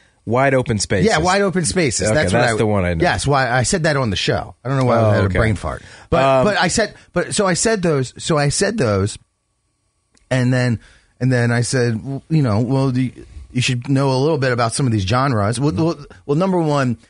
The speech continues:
Speaker 2: J P said, "Well, you're just a, you're, you like country music, so of course you know who the Dixie Chicks are."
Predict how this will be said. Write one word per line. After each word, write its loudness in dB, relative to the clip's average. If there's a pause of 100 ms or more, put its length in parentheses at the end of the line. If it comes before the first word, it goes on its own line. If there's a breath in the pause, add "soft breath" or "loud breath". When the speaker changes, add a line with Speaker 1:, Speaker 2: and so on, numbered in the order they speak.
(140 soft breath)
Speaker 2:
J 0
P 0
said, 0
"Well, 0
you're 0
just -2
a, -2
you're, 0
you -2
like 0
country 0
music, 0
so 0
of -2
course -2
you -2
know 0
who 0
the -4
Dixie -8
Chicks -12
are." -14